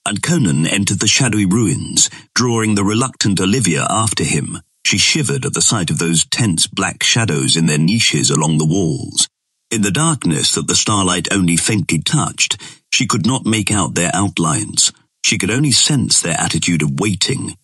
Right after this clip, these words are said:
waiting as they had waited for untold centuries.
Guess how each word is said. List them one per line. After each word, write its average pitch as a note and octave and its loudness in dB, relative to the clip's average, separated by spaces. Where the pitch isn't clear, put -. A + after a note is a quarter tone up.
waiting - -2
as - 0
they F2+ 0
had D#2+ 0
waited F2+ 0
for E2 -2
untold F2 0
centuries. F2+ 0